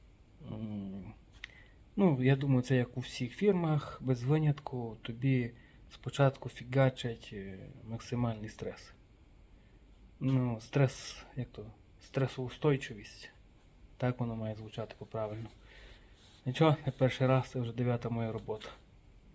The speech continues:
Я в шоці, конечно, інструктажу було просто ужас.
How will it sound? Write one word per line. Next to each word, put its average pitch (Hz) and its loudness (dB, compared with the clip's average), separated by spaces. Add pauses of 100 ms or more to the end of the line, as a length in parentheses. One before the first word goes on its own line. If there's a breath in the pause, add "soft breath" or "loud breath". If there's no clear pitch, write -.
(380)
Я 160 12
в 147 12
шоці, 165 12
конечно, 147 12 (120)
інструктажу 202 12
було 190 12
просто 165 10
ужас. 151 10